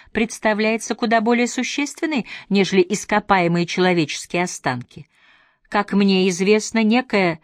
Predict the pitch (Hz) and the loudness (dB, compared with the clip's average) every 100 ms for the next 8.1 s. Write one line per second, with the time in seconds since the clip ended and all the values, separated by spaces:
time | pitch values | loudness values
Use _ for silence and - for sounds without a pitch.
0 | _ - - - 220 202 240 208 185 175 | _ -16 -16 -2 4 4 4 2 0 0
1 | 180 208 202 190 175 160 156 147 147 175 | 0 2 2 0 0 0 0 0 0 -4
2 | 196 - - - 208 208 - - 247 233 | -8 -14 -12 0 2 2 0 -2 0 2
3 | 220 196 196 - 220 220 185 180 175 165 | 2 2 0 0 -2 0 -2 -2 -2 -2
4 | 151 156 160 214 180 160 - 165 190 208 | -2 -2 -2 -2 -2 -2 -4 -2 -2 -2
5 | 165 156 170 180 - 202 196 - 247 - | -4 -4 -4 -4 -4 -4 -4 -6 -8 -8
6 | - - - _ _ _ _ _ _ - | -12 -12 -14 _ _ _ _ _ _ -14
7 | 156 165 156 131 _ - 131 147 160 135 | -4 0 0 0 _ -14 -6 -2 0 -2
8 | 113 | -6